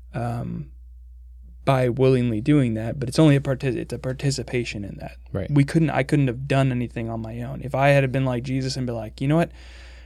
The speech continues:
Speaker 1: For the sake of the world, I'm
Speaker 2: I'm
Speaker 1: going to
Speaker 2: gonna,
Speaker 1: go
Speaker 2: yeah.
Speaker 1: to my death. You know, I'm gonna willingly, like, submit to this and just go to my," it would have been meaningless. It would have
Speaker 2: Yeah.
Speaker 1: done nothing.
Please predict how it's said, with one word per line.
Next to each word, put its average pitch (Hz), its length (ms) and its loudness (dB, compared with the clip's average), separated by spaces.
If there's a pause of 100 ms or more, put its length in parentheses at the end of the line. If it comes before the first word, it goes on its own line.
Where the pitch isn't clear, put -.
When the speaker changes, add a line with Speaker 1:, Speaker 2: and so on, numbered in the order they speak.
(140)
Speaker 1:
For - 80 -4
the 127 60 -4
sake 160 260 4
of 160 80 4
the 143 80 4
world, 143 440 4 (360)
I'm 139 240 4
Speaker 2:
I'm 135 220 8
Speaker 1:
going 120 100 4
to 113 80 2
Speaker 2:
gonna, 107 120 2
Speaker 1:
go 143 340 6
Speaker 2:
yeah. 147 80 0
Speaker 1:
to 110 100 -2
my 139 180 4
death. 139 540 2
You 131 160 -2
know, 131 100 0
I'm 135 120 2
gonna 123 160 0
willingly, 147 440 4
like, 117 240 0
submit 143 380 -2
to 143 100 -2
this 143 280 0
and 117 120 -6
just 113 140 -8
go 123 140 -4
to 120 80 -4
my," 113 80 -8
it - 100 -6
would 143 120 2
have 147 160 -2
been 180 300 0
meaningless. 196 500 -4
It - 220 -14
would 143 120 -2
have - 20 -2
Speaker 2:
Yeah. 135 60 -2
Speaker 1:
done 143 180 2
nothing. 143 400 -4